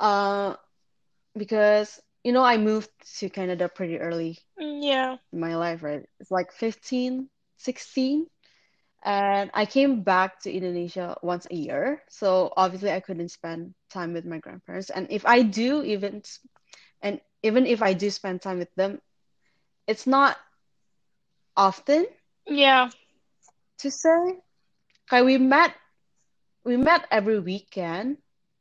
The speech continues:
Speaker 1: but that's all. We met for church and for lunch, probably dinner after, and that's it, right?
Speaker 2: Mm-hmm.
Speaker 1: Like, I don't even talk often with them,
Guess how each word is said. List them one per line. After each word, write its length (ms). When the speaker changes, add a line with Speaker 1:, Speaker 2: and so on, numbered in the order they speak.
Speaker 1:
but 260
that's 300
all. 240
We 140
met 360
for 160
church 640
and 460
for 640
lunch, 840
probably 360
dinner 420
after, 300
and 200
that's 180
it, 240
right? 240
Speaker 2:
Mm-hmm. 40
Speaker 1:
Like, 180
I 80
don't 140
even 240
talk 320
often 460
with 140
them, 280